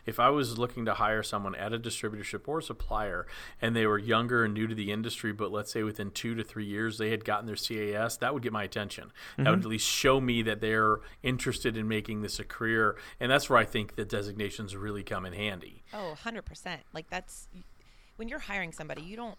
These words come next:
Speaker 3: you kn-, if they don't have experience in this industry, you almost don't know what you're gonna get. But when someone comes in with a couple years under their belt and they've already shown that, you know, initiation where they're going after those things, it really goes a long way because you know
Speaker 1: Mm-hmm.
Speaker 3: that you're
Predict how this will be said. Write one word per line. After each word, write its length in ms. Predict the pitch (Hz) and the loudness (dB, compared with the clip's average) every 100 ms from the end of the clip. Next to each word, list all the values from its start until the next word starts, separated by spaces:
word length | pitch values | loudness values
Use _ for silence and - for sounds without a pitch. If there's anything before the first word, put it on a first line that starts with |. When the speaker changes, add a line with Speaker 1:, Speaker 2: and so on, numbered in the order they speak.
| - | -12
Speaker 3:
you 120 | 196 | -10
kn-, 140 | 190 - 180 - - 170 | -10 -12 -18 -20 -20 -12
if 80 | 170 | -6
they 100 | 240 | -4
don't 120 | 233 | -4
have 120 | 196 | -8
experience 560 | 185 - 160 160 175 - | -12 -10 -8 -8 -10 -12
in 60 | |
this 160 | 160 165 | -12 -12
industry, 320 | 175 - 202 | -12 -12 -12
you 160 | 175 170 | -10 -10
almost 320 | 185 170 - | -8 -10 -10
don't 180 | 170 170 | -12 -10
know 60 | |
what 160 | 156 - | -12 -12
you're 80 | 156 | -14
gonna 140 | 143 | -12
get. 260 | - - - - - - | -12 -14 -16 -20 -20 -16
But 100 | - | -12
when 160 | 175 | -10
someone 320 | 165 214 196 190 | -10 -10 -10 -10
comes 320 | - 175 165 | -10 -10 -10
in 180 | 170 151 | -12 -12
with 120 | 151 | -16
a 40 | |
couple 240 | - - 190 | -18 -16 -14
years 220 | 175 170 | -14 -16
under 160 | 170 160 | -16 -14
their 120 | 151 | -12
belt 300 | 143 139 143 | -12 -12 -12
and 80 | 139 | -16
they've 100 | - 196 | -14 -6
already 460 | 202 190 175 165 - - - - | -4 -4 -8 -14 -18 -20 -20 -18
shown 500 | - - 214 190 190 | -12 -6 -4 -4 -6
that, 400 | 170 165 156 - - | -8 -8 -10 -14 -16
you 140 | - 160 | -10 -8
know, 160 | 135 | -6
initiation 720 | - 214 - 190 175 - 151 | -6 -6 -6 -8 -8 -10 -12
where 80 | 151 | -10
they're 100 | 165 | -10
going 320 | 160 160 160 | -6 -6 -6
after 300 | - 156 185 | -10 -10 -10
those 240 | 185 190 185 | -12 -14 -16
things, 360 | 202 196 196 - - - - - - | -14 -14 -14 -18 -20 -20 -18 -16 -12
it 100 | 190 - | -12 -12
really 640 | 190 214 233 185 160 170 - - | -12 -8 -8 -8 -12 -14 -20 -10
goes 220 | 180 170 | -4 -4
a 60 | 160 | -4
long 320 | 156 135 135 | -6 -6 -8
way 220 | 107 58 - - | -12 -16 -18 -20
because 240 | 180 165 | -14 -10
you 80 | 110 | -8
know 120 | 175 | -6
Speaker 1:
Mm-hmm. 80 | 190 | -8
Speaker 3:
that 100 | - | -8
you're 180 | 170 | -12